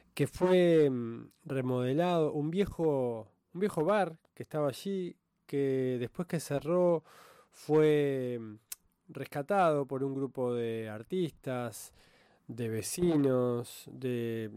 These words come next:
de gente interesada por, por que eso se conservara.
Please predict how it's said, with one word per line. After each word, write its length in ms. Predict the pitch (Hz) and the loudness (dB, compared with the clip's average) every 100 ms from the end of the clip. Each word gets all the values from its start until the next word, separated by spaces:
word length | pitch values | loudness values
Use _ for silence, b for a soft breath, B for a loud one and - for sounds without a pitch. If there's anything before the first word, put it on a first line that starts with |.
| 107 101 98 98 - - | -14 -14 -14 -16 -16 -18
de 120 | 131 131 | -14 -6
gente 560 | - 147 131 127 117 | 0 2 2 2 2
interesada 720 | 113 113 113 110 - 135 127 | 0 -2 -4 -4 2 4 4
por, 320 | 110 110 110 - | 2 -4 -6 -8
por 260 | - 113 | -12 -10
que 180 | - 120 | -4 -4
eso 220 | - 123 | -4 -8
se 160 | 107 - | -10 -8
conservara. 680 | 117 110 117 131 156 147 | -6 -6 0 2 4 2